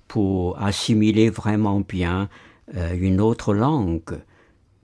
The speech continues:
Que je sois devenu un écrivain français, un poète français,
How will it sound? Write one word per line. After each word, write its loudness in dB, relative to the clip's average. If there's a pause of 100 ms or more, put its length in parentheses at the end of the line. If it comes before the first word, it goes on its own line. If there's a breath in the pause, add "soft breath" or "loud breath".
(520)
Que 2
je 2
sois 0
devenu 4
un 2
écrivain 0
français, -2 (840 soft breath)
un 2
poète 2
français, -4